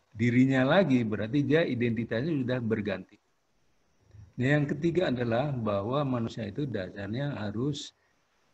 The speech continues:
melalui proses yang namanya regenerasi. Jadi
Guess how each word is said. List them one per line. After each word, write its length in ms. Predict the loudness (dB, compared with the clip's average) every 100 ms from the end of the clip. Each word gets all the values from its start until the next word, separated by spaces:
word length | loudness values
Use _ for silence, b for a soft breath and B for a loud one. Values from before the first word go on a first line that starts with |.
| -6
melalui 420 | 0 2 2 0
proses 460 | -2 -8 -4 -4 -4
yang 240 | -6 -4 -4
namanya 160 | -6
regenerasi. 1040 | -2 -2 0 0 0 -2 -4 -8 -12 -12 -14 _ _ _ _ _ _ _ -8
Jadi 560 | -2 2 2 2 -8